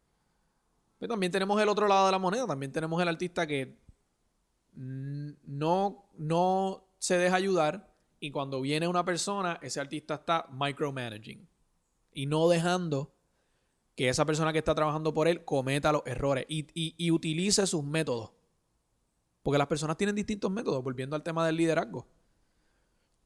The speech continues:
Las personas trabajan de distintas maneras. Hay personas que, que son bien productivas bien tarde en la noche. Y hay personas que con un régimen normal de siete de la mañana a cinco de la tarde son productivos.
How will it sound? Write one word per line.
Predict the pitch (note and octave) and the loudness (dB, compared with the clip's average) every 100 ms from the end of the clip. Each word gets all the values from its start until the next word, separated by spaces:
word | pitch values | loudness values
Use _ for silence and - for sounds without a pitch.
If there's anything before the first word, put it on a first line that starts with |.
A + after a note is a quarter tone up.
| _ _ _ _ _ - | _ _ _ _ _ -4
Las | C3+ | 0
personas | C#3 B2 B2 | 2 2 0
trabajan | C#3 C#3+ G3 | 2 4 4
de | F3+ | 2
distintas | C3+ B2+ B2 | 0 -2 -6
maneras. | C3+ E3+ C3 A#2 - _ _ _ _ _ _ _ - | -4 -2 -2 -6 -10 _ _ _ _ _ _ _ -12
Hay | A#2+ | -4
personas | C3+ E3 F3+ | -2 0 2
que, | F3 D#3+ | 2 0
que | C3+ C3 | -2 -4
son | D3 | -2
bien | C#3+ D#3 | -4 -2
productivas | E3+ E3+ G3 B3 G#3+ | 0 0 0 0 0
bien | D3+ C3+ | -2 -4
tarde | C#3+ C#3+ | -4 -2
en | C#3 | -4
la | C3 | -6
noche. | A2 - _ _ _ _ _ _ _ _ _ _ _ _ - | -10 -16 _ _ _ _ _ _ _ _ _ _ _ _ -18
Y | |
hay | A2 | -8
personas | C3 D3+ F3 | -2 0 0
que | D3 | -2
con | B2 A#2+ | -4 -6
un | C3 C3 | -6 -2
régimen | C#3+ D3 D3+ D3+ | 0 0 0 -2
normal | D3+ D3 D#3 E3 D3 | -2 -2 -2 -2 -6
de | B2+ A#2 A#2 A#2 | -6 -6 -8 -10
siete | - C3+ C#3 | -8 -6 -2
de | |
la | C#3+ | -2
mañana | D3 D3 D3 D3 | -2 -4 -4 -4
a | |
cinco | D#3+ D3+ D#3 | -6 -2 2
de | |
la | D#3 | 4
tarde | G#3+ G#3 G3 | 4 2 -2
son | - C3 | -4 -4
productivos. | C3+ C#3 B2+ - | -2 -4 -6 -14